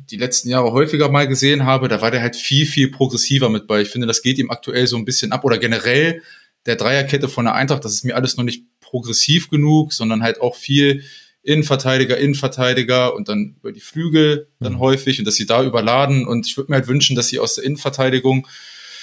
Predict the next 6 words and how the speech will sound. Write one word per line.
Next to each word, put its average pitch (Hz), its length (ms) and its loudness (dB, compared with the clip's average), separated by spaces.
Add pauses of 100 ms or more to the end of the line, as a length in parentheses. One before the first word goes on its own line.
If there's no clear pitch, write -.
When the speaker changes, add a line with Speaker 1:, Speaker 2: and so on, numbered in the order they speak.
(400)
Speaker 1:
ein 120 60 -16
bisschen 156 280 2
öfter 165 220 2
mal 147 80 2
progressiv 147 500 0
andribbeln. 160 640 4